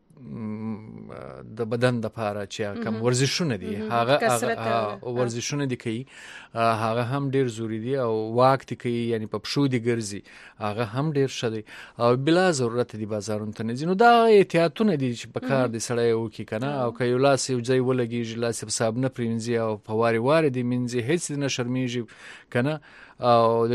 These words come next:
Speaker 1: دې څخه دا رنګه نه ده چې وسواس دې کوي. وسواس والا خبره نه ده، د
Speaker 2: مهم.
Speaker 1: ویرې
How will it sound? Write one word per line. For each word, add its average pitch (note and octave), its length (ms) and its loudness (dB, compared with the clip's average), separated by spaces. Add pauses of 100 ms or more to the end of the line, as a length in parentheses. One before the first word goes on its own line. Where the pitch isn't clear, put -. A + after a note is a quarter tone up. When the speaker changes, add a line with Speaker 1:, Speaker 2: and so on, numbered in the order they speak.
Speaker 1:
دې C#3 160 0
څخه B2+ 160 -4
دا B2+ 160 2
رنګه B2 240 0
نه C#3+ 80 0
ده C#3+ 120 0
چې - 160 -4 (260)
وسواس A#2+ 680 2
دې - 140 -8
کوي. G#2 220 -4
وسواس C#3 560 2
والا A#2+ 200 4
خبره G#2+ 420 -4
نه A2 160 -6
ده، A2 300 -8
د G#2+ 120 -8
Speaker 2:
مهم. G#2+ 160 -4
Speaker 1:
ویرې D#3 280 4